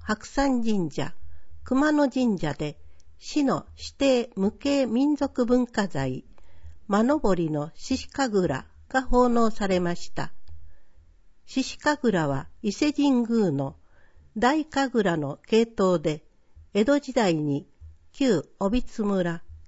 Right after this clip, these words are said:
田原田の白山神社より伝授されたものと伝えられています。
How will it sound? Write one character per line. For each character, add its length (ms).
田 140
原 300
田 160
の 200
白 260
山 340
神 260
社 140
よ 180
り 220
伝 280
授 160
さ 180
れ 100
た 180
も 160
の 120
と 260
伝 180
え 40
ら 120
れ 120
て 160
い 120
ま 160
す。 300